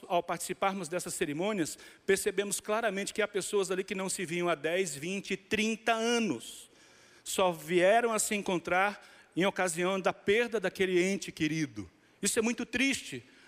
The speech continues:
Qual foi a última vez que você teve com seus pais? Qual foi a última vez que você teve com seus irmãos? Percebe que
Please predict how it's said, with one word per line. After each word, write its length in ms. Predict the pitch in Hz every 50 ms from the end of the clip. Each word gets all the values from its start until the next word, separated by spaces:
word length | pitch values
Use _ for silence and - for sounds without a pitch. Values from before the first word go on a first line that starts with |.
| - _
Qual 140 | - 220 240
foi 160 | - 254 247
a 20 | 247
última 240 | - - 240 233
vez 220 | 214 208 240 240 -
que 80 | -
você 200 | 233 233 - 233
teve 320 | 220 - - 233 240 240 240
com 120 | - 233
seus 300 | 208 - 233 214 - -
pais? 760 | - - 226 220 233 247 233 175 - - - - - - - _ _ _ _ _ _ _ _ _ _ _ _ _ _ _ _ _ _ -
Qual 140 | - 208 214
foi 140 | - 247 233
a 40 | 233
última 240 | 240 - 233 226
vez 200 | 202 214 233 214
que 60 | - 214
você 200 | - - - 214
teve 200 | - 214 202 208
com 120 | - 214
seus 320 | 208 - - 226 214 185
irmãos? 680 | 196 196 160 185 196 214 247 240 214 165 - - - -
Percebe 460 | - 220 214 - - 262 285 269 269 233
que 260 | - 233 220 190